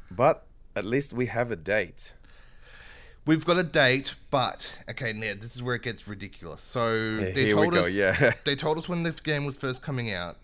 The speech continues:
Speaker 2: it was going to be episodic. It was gonna come out in several parts or a couple parts. People were theorizing for a long time on how the game would be split, whether part one would be up to the end of the Temple of the Ancients,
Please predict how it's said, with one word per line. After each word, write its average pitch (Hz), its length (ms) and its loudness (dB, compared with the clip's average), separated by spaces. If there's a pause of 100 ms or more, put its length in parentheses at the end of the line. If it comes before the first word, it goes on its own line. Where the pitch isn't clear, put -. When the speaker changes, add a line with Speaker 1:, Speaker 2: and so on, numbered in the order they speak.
(120)
Speaker 2:
it 110 60 -8
was 113 160 -6
going 113 300 -4
to - 80 -14
be 107 260 -4
episodic. 95 580 -6
It 95 60 -10
was 95 120 -10
gonna 104 140 -8
come 110 160 -8
out 104 100 -4
in 73 40 -14
several 101 320 -10
parts 87 420 -4
or 90 80 -8
a 87 40 -10
couple 110 320 -10
parts. 92 400 -6
People 117 420 -8
were 107 160 -2
theorizing 113 600 -2
for - 140 -10
a 98 60 -8
long 110 240 -4
time 101 400 -6 (400)
on 98 680 -4 (760)
how 120 240 -2
the 113 80 -4
game 101 260 -6
would 85 140 -16
be 90 100 -12
split, - 460 -12 (160)
whether 98 500 -6 (140)
part 123 240 0
one 117 200 0
would 107 120 -6
be 110 100 -2
up 107 120 -6
to - 80 -20
the 110 120 -4
end 104 140 -6
of 98 80 -14
the 98 100 -12
Temple 104 300 -10
of 85 80 -14
the 92 100 -6
Ancients, 113 720 -6